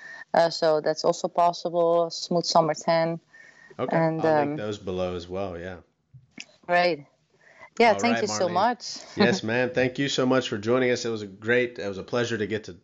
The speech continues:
Speaker 2: to meet you, to talk to you. I love your story. I'm definitely gonna keep up with you and keep in touch, and, uh, I d-, I'll see you inside Sunless Evolution. I know you joined, so thank you for that.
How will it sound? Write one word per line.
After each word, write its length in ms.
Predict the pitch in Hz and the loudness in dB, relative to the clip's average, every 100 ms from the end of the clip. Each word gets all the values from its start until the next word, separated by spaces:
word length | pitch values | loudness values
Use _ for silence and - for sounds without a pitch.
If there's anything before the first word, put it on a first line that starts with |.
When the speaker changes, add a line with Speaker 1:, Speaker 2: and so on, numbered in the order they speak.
| - | -10
Speaker 2:
to 80 | 98 | -2
meet 280 | 107 117 | 0 2
you, 80 | 120 | 0
to 100 | 95 | -4
talk 240 | 87 107 107 | -2 -4 -2
to 100 | 113 | -4
you. 60 | |
I 20 | 101 | -2
love 180 | 101 | -2
your 100 | 95 | -4
story. 340 | 90 - 104 101 | -6 -4 -2 0
I'm 120 | 95 | -2
definitely 300 | 95 95 95 | -4 -4 -6
gonna 280 | 95 90 87 _ _ _ _ | -6 -8 -12 _ _ _ _
keep 220 | - 117 | -2 2
up 120 | 117 | 2
with 120 | 110 107 | 0 2
you 120 | 113 | 2
and 100 | 101 | 2
keep 220 | 117 113 | 0 -2
in 120 | 98 | -2
touch, 340 | 98 110 123 - | 0 0 0 -2
and, 240 | 98 95 | -4 -4
uh, 180 | 92 92 | -4 -4
I 60 | 101 | -4
d-, 120 | 98 - | -4 -4
I'll 120 | 113 | -6
see 180 | - 123 | -6 -2
you 140 | 120 | 0
inside 340 | 113 107 104 98 | -2 -4 -6 -4
Sunless 300 | 113 104 - | -6 -4 -6
Evolution. 460 | 98 92 113 - | -6 -6 -6 -8
I 40 | 90 | -8
know 100 | 92 | -6
you 140 | 92 | -6
joined, 340 | 80 95 101 85 | -6 -6 -6 -6
so 80 | 82 | -8
thank 220 | 95 92 | -6 -6
you 80 | 87 | -8
for 140 | - | -6
that. 300 | 87 101 90 | -4 -4 -6